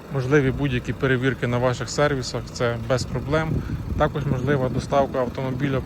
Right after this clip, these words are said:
по Україні. Кого цікавить, телефон буде в описі до цього відео.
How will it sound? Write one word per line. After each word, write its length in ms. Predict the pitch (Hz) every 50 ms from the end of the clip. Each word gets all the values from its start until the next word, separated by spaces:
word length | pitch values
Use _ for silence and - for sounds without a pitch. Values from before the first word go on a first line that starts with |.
| -
по 100 | - 151
Україні. 600 | 147 135 127 - 131 131 123 117 113 113 107 110 104 -
Кого 180 | - 127 143 135
цікавить, 480 | - - - - 160 160 151 139 131 - - - - - - - - - - - -
телефон 540 | - 135 131 131 - - 139 139 131 127 120 117
буде 220 | 131 120 120 120
в 200 | 113 110 - 143
описі 340 | 139 123 - 135 123 - 135
до 120 | 120 123
цього 280 | 120 - 143 131 123 123 123
відео. 340 | 151 165 156 143 139 131